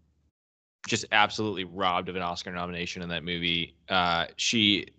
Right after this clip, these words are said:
is just fantastic in everything she's do-, she does. She's my favorite character in Crazy Rich Asians. She's great in, um, uh, earlier this year in, uh, Raya and the Last Dragon. Like, she's just,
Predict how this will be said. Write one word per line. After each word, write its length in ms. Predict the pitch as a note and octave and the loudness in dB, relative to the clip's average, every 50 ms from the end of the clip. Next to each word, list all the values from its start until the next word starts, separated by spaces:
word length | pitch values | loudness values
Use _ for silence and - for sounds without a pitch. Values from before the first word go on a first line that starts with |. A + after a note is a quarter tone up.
| _ _ _ _ _ - | _ _ _ _ _ -2
is 100 | C#3 A#2+ | 2 2
just 200 | - - - - | 4 2 4 4
fantastic 520 | D3+ C#3+ C3+ - C3+ C3 B2+ - A#2 - | 4 2 4 4 4 2 2 0 -2 -4
in 80 | G2+ F2+ | -2 -2
everything 340 | E2+ F2+ F#2 G2 G2 A2 G#2+ | 0 -2 -2 -2 -4 -4 -4
she's 240 | - - A2+ G2+ | -4 -4 -6 -2
do-, 220 | - A2+ A2 G#2+ G2+ - | 2 2 2 2 2 0
she 100 | - A2+ | -2 4
does. 300 | A2+ A2 A2 A2 G#2 - | 6 6 6 6 4 2
She's 280 | - G#2+ F#2+ F2+ - - - - - - - - - _ | 0 0 0 0 -2 -6 -12 -20 -20 -20 -20 -20 -16 _
my 100 | - G#2+ | 0 0
favorite 360 | G#2 G#2 C3+ C#3 C#3 C3 C3 B2+ | 4 6 8 8 8 6 6 4
character 400 | A#2+ A2+ A2 G#2+ G#2 G#2+ G2+ G2 | 6 6 6 4 4 0 -2 -2
in 80 | F#2+ | -4
Crazy 320 | F2+ - G2+ G2 F2 F#2 F2+ | -4 -2 -2 -2 -2 -2 -4
Rich 160 | F2+ F2 F2 | -4 -4 -4
Asians. 420 | F2+ F2 E2+ E2+ F2 F2 E2+ E2+ | -4 -4 -4 -6 -8 -8 -8 -8
She's 240 | - - G#2+ F2+ - - _ _ | -6 -6 -6 -6 -8 -10 _ _
great 460 | - G#2 G2+ A2+ A2+ A2+ A2+ G#2+ - | -16 -6 0 4 6 6 6 6 4
in, 200 | - G#2 G2+ F#2+ | -2 -6 -4 -4
um, 520 | F#2 F2+ F2+ F2 F2 E2+ E2 E2 E2 E2+ E2 - _ _ _ _ _ _ _ - - - | -2 -2 -2 -2 -2 -4 -6 -8 -8 -10 -12 -14 _ _ _ _ _ _ _ -20 -10 -6
uh, 320 | G2 F#2+ F2+ F2 E2+ E2+ F#2 - G#2+ - - | -2 0 0 0 0 -2 -6 -8 -10 -2 4
earlier 340 | A#2 A#2 A#2 B2 A#2+ A#2 A#2 | 6 6 8 8 8 8 8
this 220 | A2+ A2 - - | 6 6 4 4
year 340 | G#2 G#2 G#2+ A2+ A#2+ B2 A#2+ | 6 6 8 8 6 6 4
in, 240 | G#2+ G2+ G2 F#2+ F#2+ | 2 0 0 2 2
uh, 280 | F#2 F2+ F2+ F2+ F2 | 2 2 2 2 0
Raya 260 | E2+ F#2 F#2 F#2+ F#2+ | 2 4 4 6 6
and 60 | F#2+ F#2 | 4 4
the 60 | F#2 | 2
Last 300 | F2+ F2 E2+ E2+ - - | 0 -2 -2 -4 -4 0
Dragon. 560 | A2 A2 A2+ A#2+ A#2+ B2 B2 B2 B2 B2 G#2+ | 2 4 6 6 6 6 4 4 2 -2 -4
Like, 140 | F2 F2+ F2+ | -4 -6 -4
she's 200 | - - C#3+ - | -4 -4 -4 -2
just, 460 | - F3 E3+ D3 - - - A2 F#2+ | 0 0 0 0 0 -4 -8 -12 -18